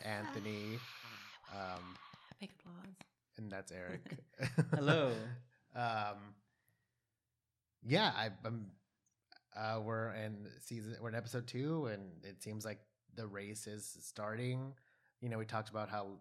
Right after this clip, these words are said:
Speaker 1: the last episode was just maybe, like, an, it was, like, an introduction. It was just, it was, there was no lip sync. There was no, there weren't any stakes. Nobody was going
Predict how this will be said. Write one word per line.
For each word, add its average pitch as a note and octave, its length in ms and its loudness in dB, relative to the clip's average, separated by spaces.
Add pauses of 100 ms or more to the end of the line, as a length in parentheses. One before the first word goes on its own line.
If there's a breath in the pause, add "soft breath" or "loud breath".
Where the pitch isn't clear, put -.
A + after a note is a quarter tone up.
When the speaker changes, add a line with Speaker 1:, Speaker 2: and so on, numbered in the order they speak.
Speaker 1:
the G#2+ 80 -2
last G2 320 -2
episode G2+ 500 -6
was F#2+ 160 -8
just - 500 -12
maybe, F#2+ 220 -8
like, F2 240 -14
an, E2+ 100 -10 (680)
it E3+ 40 -2
was, E3 80 0
like, D#3+ 120 2
an D3 60 0
introduction. C3+ 560 0
It A#2+ 100 0
was A2 140 -4
just, G#2 320 -10
it D2 160 -14
was, G2+ 280 -10
there G#2 100 -8
was G2+ 140 -10
no F#2 80 -8
lip G#2+ 200 -8
sync. G2+ 380 -8
There F2+ 160 -10
was F2 220 -16
no, F2+ 300 -10 (360 soft breath)
there C3+ 140 4
weren't C#3 140 4
any C3 160 2
stakes. - 680 -4
Nobody G#2 260 -4
was F#2+ 100 -8
going F#2+ 160 -10